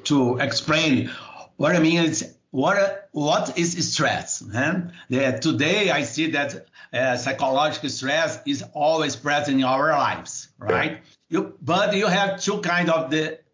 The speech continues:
Speaker 1: the stress. Uh, one is positive, né?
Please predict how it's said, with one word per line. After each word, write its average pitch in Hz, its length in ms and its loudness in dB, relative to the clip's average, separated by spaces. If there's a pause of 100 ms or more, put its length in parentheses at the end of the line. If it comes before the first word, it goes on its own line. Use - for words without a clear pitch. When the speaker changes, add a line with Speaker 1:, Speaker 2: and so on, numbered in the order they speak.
(100)
Speaker 1:
the 147 180 0
stress. 123 600 -4 (360)
Uh, 143 360 0
one 185 340 2
is - 160 -2 (240)
positive, 165 680 -2 (140)
né? 151 320 -2